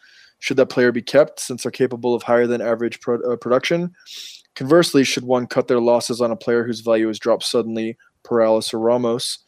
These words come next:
Or should the player be kept in hopes for recouping of one's losses? That's a great question. Um, it's, it's really a roll of the dice. I mean, you know, like, Opara, he got injured, so everyone dropped him. Perales, he got a red card.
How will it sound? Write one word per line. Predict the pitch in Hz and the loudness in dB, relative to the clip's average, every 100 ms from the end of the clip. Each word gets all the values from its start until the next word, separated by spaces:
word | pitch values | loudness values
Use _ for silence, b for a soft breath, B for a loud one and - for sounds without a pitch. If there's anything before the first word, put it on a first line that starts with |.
| b b b b | b b b b
Or | 131 147 | 4 6
should | - 156 139 | 6 4 2
the | |
player | 135 139 127 | 0 2 4
be | 127 | 2
kept | 131 165 | 0 -4
in | 120 | -4
hopes | 117 131 - | -4 -4 -4
for | - 117 | -6 -4
recouping | 113 123 - 143 143 151 147 147 _ _ - | -4 -6 -4 -2 0 -2 -4 -10 _ _ -8
of | 117 | -6
one's | 117 120 120 107 | -2 -2 -2 -4
losses? | 107 104 107 - 67 90 - - _ - | 0 0 -2 -6 -10 -8 -10 -12 _ -2
That's | - 147 | 2 4
a | |
great | 143 151 | 6 6
question. | 147 143 - 123 120 | 6 4 4 -4 -2
Um, | 110 123 120 110 - B B B B B B B _ _ | 2 4 2 0 -10 B B B B B B B _ _
it's, | - 147 - | 0 0 0
it's | - 139 | -2 2
really | 147 196 | 6 8
a | 165 | 8
roll | 143 147 | 8 6
of | 135 | 6
the | 120 | 2
dice. | 117 120 143 - | 2 4 4 2
I | 127 | 0
mean, | 120 117 113 113 | -2 -4 -6 -8
you | 123 | -4
know, | 120 | 0
like, | 120 117 | 2 0
Opara, | - 127 - 131 120 110 107 101 | -2 -2 2 4 4 2 0 -2
he | 127 | 0
got | 123 117 | 4 4
injured, | 123 123 113 | 2 0 -2
so | - 123 | 0 2
everyone | 120 113 113 110 | 4 2 -2 -2
dropped | 113 113 107 | 0 0 -2
him. | 113 104 107 _ _ _ _ | -6 -8 -10 _ _ _ _
Perales, | 123 127 131 131 120 110 - | 2 6 6 6 4 2 -4
he | - | -2
got | 120 113 | 0 2
a | |
red | 113 123 120 | 2 2 2
card. | 123 110 | 0 -2